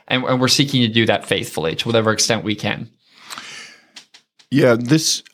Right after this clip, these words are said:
Speaker 2: this gets us, the catechism now takes us into,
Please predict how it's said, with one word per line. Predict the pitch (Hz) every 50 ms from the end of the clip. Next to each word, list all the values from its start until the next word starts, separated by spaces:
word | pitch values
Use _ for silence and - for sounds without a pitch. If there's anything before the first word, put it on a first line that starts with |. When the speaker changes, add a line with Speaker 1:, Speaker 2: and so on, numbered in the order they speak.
| _ _ -
Speaker 2:
this | 135 139 160 156 -
gets | - - 175 165 170 - 151
us, | 131 117 - -
the | - 104 107
catechism | 107 - 151 147 143 135 - 147 131 - 120 110 107
now | 120 123 120 110
takes | - - - 120 113 107 - -
us | 113 104 - -
into, | 113 101 98 - - 120 104 95 92 92 92 - -